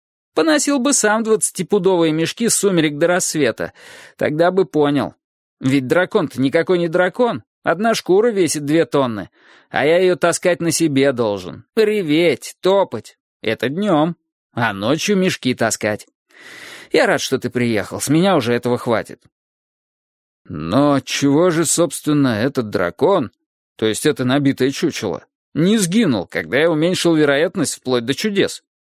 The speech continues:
Пожелал еще узнать Клопауций. Трурли откашлялся, как бы немного смущенный. «Эх, ну, из-за моей предусмотрительности»,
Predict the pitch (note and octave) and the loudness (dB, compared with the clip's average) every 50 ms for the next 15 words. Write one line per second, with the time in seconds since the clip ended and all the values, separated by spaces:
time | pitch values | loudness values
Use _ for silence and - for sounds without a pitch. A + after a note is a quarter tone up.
0 | _ _ _ _ _ _ - - E2+ F#2 E2+ D#2 F2+ G#2 G#2+ G#2+ G2+ F2 - - | _ _ _ _ _ _ -8 -6 -6 -6 -4 -2 -2 -2 -2 -2 -4 -6 -6 -4
1 | - C3+ D3+ D#3 C#3 A2 A2 G2+ G#2 - - - A2+ - - G#2 G2 E2+ C2 - | 0 0 0 0 0 -2 -2 -4 -6 -4 -2 -4 -4 -2 -2 -4 -4 -4 -6 -8
2 | - - - - _ _ _ _ _ _ _ _ _ _ _ _ _ _ _ _ | -10 -12 -12 -14 _ _ _ _ _ _ _ _ _ _ _ _ _ _ _ _
3 | _ _ _ _ _ _ _ - - A2+ G#2 A2+ B2 B2 C3 D3 D#3 D#3+ D#3+ - | _ _ _ _ _ _ _ -4 -2 0 2 2 2 2 2 2 0 0 -2 -2
4 | - A2+ A2 G#2+ - A#2 A#2 A2+ - - F2+ - G#2+ G#2+ A#2 A2 B2+ B2 B2 A#2 | -2 -2 -2 -2 -2 -2 -2 -2 -2 -4 -6 -4 -4 -4 -4 -2 -2 0 0 0
5 | A2+ A2+ A#2 G#2+ A2 - A#2+ A#2+ A#2 - - - - - G#1+ G1+ - _ _ _ | -2 -2 -4 -4 -4 -4 -2 -4 -4 -4 -6 -10 -10 -12 -12 -14 -18 _ _ _
6 | _ _ _ _ _ _ - - - - - - - - - - - - - - | _ _ _ _ _ _ -20 -20 -20 -18 -18 -18 -18 -18 -20 -20 -20 -20 -20 -20
7 | - - - - - - - - _ _ _ - - E3+ - - - - - - | -20 -20 -20 -20 -20 -20 -20 -20 _ _ _ -2 0 2 2 2 0 -4 -6 -8
8 | - - - - - C4+ - C4+ - - D4 C4+ B3+ A3+ A3+ C4 B3+ B3 B3+ A#3+ | -12 -14 -16 -14 -10 -8 -8 -6 -4 0 0 0 2 2 2 2 2 2 2 2
9 | A#3+ A#3 A3+ G#3+ - G3+ G#3 F#3 G3+ - - F#3+ F3+ E3+ - - B2 A2+ G2 - | 2 2 0 0 -2 -4 -2 -2 -4 -2 -2 -2 -2 -2 -2 -2 -4 -4 -4 -6
10 | - - E2 D#2 - - - - - | -10 -12 -10 -8 -8 -8 -10 -10 -14